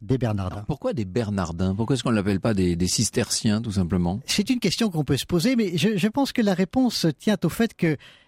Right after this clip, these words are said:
Speaker 1: euh, Étienne de Lexington, qui était aussi un Anglais,
Speaker 2: Mhm.
Speaker 1: euh,
Speaker 2: <laughs> Oui,
Speaker 1: et qui avait,
Speaker 2: accessoirement.
Speaker 1: et, et qui avait, qui avait enseigné à, à Oxford, était très désireux, euh, de faire bénéficier les, les jeunes,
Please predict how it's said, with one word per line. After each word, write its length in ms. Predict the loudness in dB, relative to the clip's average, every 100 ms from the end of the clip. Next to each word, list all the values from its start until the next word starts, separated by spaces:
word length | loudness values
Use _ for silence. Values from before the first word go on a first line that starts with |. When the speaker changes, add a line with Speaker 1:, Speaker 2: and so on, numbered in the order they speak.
| _ _
Speaker 1:
euh, 640 | 2 4 2 2 0 -2 -6 -14 -20 -2
Étienne 280 | 0 0 0
de 80 | -2
Lexington, 540 | -2 -2 -2 0 0 0
qui 140 | -2
était 280 | 0 -2 0
aussi 260 | -2 2 2
un 100 | 4
Anglais, 340 | 2 -2 -4 _ -4
Speaker 2:
Mhm. 80 | -4 -2 -8 _
Speaker 1:
euh, 340 | 0 2 0 0
Speaker 2:
<laughs> 40 |
Oui, 40 | 0
Speaker 1:
et 60 |
qui 60 | 0
avait, 80 | -2
Speaker 2:
accessoirement. 540 | 0 0 0 -2 0
Speaker 1:
et, 60 | -2
et 40 |
qui 220 | -2 0 0
avait, 360 | 0 -2 -4
qui 180 | -4 -2
avait 240 | 0 0
enseigné 440 | -2 -2 0 2 0
à, 100 | -2
à 180 | 0 0
Oxford, 460 | 0 0 0 0 -4 -14 -20 _ _ -2
était 280 | 0 0 -2
très 340 | -4 0 0 -4
désireux, 760 | -2 0 2 0 2 0 -2 -8 _ _ 0
euh, 120 | 0
de 280 | 2 0 0
faire 280 | 0 -2 0
bénéficier 680 | 0 -2 -4 -4 2 2
les, 220 | 2 0 0
les 200 | 0 2
jeunes, 520 | 2 0 -2 -6